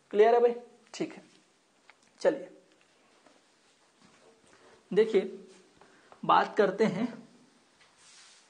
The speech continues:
chemical shift की।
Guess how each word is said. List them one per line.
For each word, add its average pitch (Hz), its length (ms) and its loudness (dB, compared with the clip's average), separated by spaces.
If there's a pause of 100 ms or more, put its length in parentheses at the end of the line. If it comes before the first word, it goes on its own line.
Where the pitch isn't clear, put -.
(1500)
chemical 180 420 -6
shift - 300 -16
की। - 180 -20